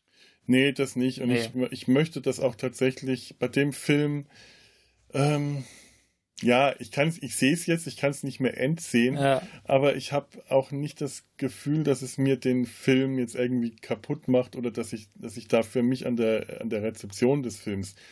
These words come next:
Speaker 1: so viel dadurch ändert. Vielleicht einfach, weil ich nicht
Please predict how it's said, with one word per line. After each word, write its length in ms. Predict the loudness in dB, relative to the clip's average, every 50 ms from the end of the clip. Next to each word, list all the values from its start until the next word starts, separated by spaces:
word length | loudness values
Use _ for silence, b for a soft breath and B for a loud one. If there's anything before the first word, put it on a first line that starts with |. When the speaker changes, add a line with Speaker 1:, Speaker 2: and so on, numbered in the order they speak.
| B B B B
Speaker 1:
so 220 | -6 -4 -4 -4
viel 280 | -2 -2 -2 -2 0 2
dadurch 440 | 2 0 2 0 -4 -4 -4 -4 -2
ändert. 480 | 0 0 2 0 -2 -4 -6 -12 -20 _ _ _ _ _ _ _ _ _ _ _ _ _
Vielleicht 380 | 2 4 6 6 6 4 0 -6
einfach, 280 | -4 -2 -4 -4 -2
weil 180 | 0 -2 0 -2
ich 140 | -4 -6 -4
nicht 240 | -6 -6 -6 -10